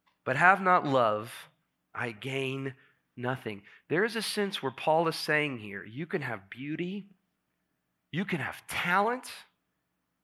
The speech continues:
you can have achievement, you can have amazing efforts, but if you don't have love, you are nothing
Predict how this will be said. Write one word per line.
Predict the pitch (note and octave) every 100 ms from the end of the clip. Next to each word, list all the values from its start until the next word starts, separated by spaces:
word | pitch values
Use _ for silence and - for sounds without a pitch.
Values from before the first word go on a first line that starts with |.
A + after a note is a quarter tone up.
| -
you | C#3+ A3+
can | - F3+
have | F3+ F#3+
achievement, | - - - C#4 D4 A3+ D3 - - - -
you | B3
can | B3
have | A#3
amazing | A#3+ A#3+ B3+ C4+ C#4 C#4 B3+ C#4 B3+
efforts, | - A#3+ E3 B2 - - - _ - - -
but | C3
if | A#2+
you | C3+ B3 C#4+
don't | C4+ B3+
have | G3 G#3+ G3 F3+
love, | F#3+ C#3 A2 A2+ - _ _ _ _ _ -
you | B2 C3+ B2+ -
are | C#3 G#3 B3
nothing | B3 A#3 A3+ A3+ A3 G#3+ G#3